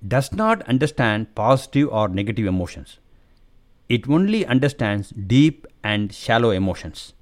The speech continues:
Our subconscious mind is engineered like this. Wherever it perceives deep emotions, it believes that you want more and more in your life. It will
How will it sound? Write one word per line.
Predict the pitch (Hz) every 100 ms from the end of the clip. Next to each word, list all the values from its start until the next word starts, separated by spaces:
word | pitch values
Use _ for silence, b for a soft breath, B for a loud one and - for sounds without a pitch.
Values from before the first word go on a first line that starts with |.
| _ _ _ _ _ _ _ _ _ _ _ _ _ _ _
Our | 147 185
subconscious | - 180 - 233 220 208 127
mind | 113 127 113 101
is | 101 -
engineered | 123 127 139 135 120
like | 101 98 87
this. | 82 - - _ _ _ _ _ _ _ -
Wherever | 104 147 185 196 208 214 214 _
it | 135 - _
perceives | 120 117 - 160 165 143
deep | 82 127 190 120
emotions, | 117 123 113 90 87 - _ _ _ _ _ _ -
it | 143 101
believes | 127 190 160 120 120
that | - 107 117 - _ _ _
you | 123 160
want | 120 135 135
more | 113 123 147 151
and | 143
more | 101 110 123 104
in | 104
your | 120 143
life. | 202 180 - _ _ _ _ _ _ _ _ _
It | 135 135
will | 147